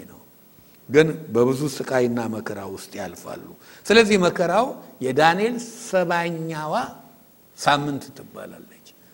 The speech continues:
ሰባኛው ሱባኤ። የመከራው ዋና ዓላማዎች፣ ዓላማው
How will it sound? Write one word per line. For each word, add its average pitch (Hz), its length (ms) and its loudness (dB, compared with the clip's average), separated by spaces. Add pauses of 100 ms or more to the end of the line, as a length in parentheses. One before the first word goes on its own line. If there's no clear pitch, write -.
(120)
ሰባኛው 131 640 2
ሱባኤ። 95 440 -8 (1900)
የመከራው 220 540 12
ዋና 170 360 10
ዓላማዎች፣ 120 640 4 (300)
ዓላማው 117 480 4